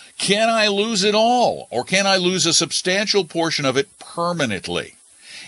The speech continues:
If you have a broadly diversified portfolio, losing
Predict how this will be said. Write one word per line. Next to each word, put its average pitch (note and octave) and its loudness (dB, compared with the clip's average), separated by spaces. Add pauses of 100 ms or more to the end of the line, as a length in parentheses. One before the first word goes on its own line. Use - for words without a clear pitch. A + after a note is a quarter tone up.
(120)
If G#3 2
you F3+ -2
have D#3 2
a C#3 2
broadly D3 2
diversified A#2+ -2
portfolio, F#2+ 0 (500)
losing F#3 0